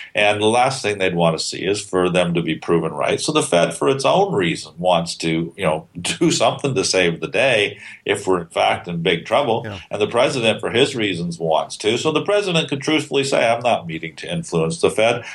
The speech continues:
Speaker 1: No, what they're meeting for in that case is to coordinate their efforts to make sure that what they both want to do in their own best interest works.
Speaker 2: <laughs> Yeah, yes, good point.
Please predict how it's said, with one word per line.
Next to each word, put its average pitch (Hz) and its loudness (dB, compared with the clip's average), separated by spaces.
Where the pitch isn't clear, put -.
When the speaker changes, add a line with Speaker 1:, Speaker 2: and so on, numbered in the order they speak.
Speaker 1:
No, 135 2
what - -2
they're 95 2
meeting 123 0
for 90 0
in 95 0
that 147 0
case 107 2
is 110 -6
to - -12
coordinate 127 -2
their 110 2
efforts 107 0
to 98 -10
make 110 0
sure 113 -2
that 101 0
what 107 2
they 95 0
both 120 0
want 120 0
to 90 -8
do 123 2
in 113 -2
their 101 2
own 117 2
best - 0
interest 117 -4
works. - 0
Speaker 2:
<laughs> - -20
Yeah, 190 0
yes, - -2
good 147 0
point. 107 2